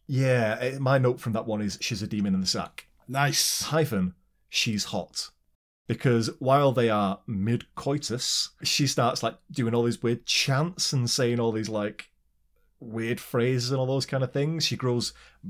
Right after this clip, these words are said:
Speaker 1: huge teeth. It was like something out of, um, like, Night of the Demons or something like that, where she grow-, she becomes like this, or almost like a, uh, uh, an Evil Dead sort of demon, right?
Speaker 2: Mm.
Speaker 1: And he throws her <laughs> into the fire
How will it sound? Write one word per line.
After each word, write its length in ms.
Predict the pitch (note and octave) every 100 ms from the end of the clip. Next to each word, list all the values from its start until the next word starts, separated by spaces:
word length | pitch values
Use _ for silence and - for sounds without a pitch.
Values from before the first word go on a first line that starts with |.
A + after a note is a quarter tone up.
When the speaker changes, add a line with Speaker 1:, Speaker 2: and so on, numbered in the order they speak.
| - -
Speaker 1:
huge 560 | - - C3 B2+ -
teeth. 240 | - D3 - -
It 60 | D3
was 100 | C#3+
like 120 | G3
something 400 | - F3+ E3 C#3+
out 160 | C3+ B2
of, 240 | F#2+ -
um, 480 | G#2 G2 F#2 F#2 F#2
like, 140 | F2+ F#2+
Night 320 | A2+ B2 -
of 80 | G#2
the 60 |
Demons 580 | F#2 A#2 A#2+ A2+ F#2+ F2
or 40 |
something 360 | F2 G2 F#2 F2+
like 120 | F2+
that, 120 | A2+
where 140 | G#2 F#2
she 100 | G#2+
grow-, 220 | A#2+ -
she 100 | -
becomes 320 | G#2+ C#3 B2
like 140 | F#2+ F#2+
this, 320 | F2+ - - - - -
or 140 | B2+
almost 280 | D3+ E3 -
like 260 | C3 A#2 A#2
a, 300 | G2+ F#2+ F2+
uh, 60 | F2 F2 - E2+
uh, 140 | D#2+ -
an 140 | G#2+ A2+
Evil 300 | A#2+ G#2+ G2+
Dead 360 | G#2+ A2+ G2+ - _ -
sort 280 | - G2+
of 120 | F#2+ F#2+
demon, 380 | F2+ E2+ E2
right? 320 | D#2 D#2 F#2 - _ -
Speaker 2:
Mm. 260 | C#3 A2+
Speaker 1:
And 120 | G2 G#2
he 60 |
throws 380 | - B2 A#2+ A2+
her 160 | A#2 -
<laughs> 40 | -
into 380 | C#3 C3+ -
the 100 | B2
fire 560 | - - A#2+ A2+ A2+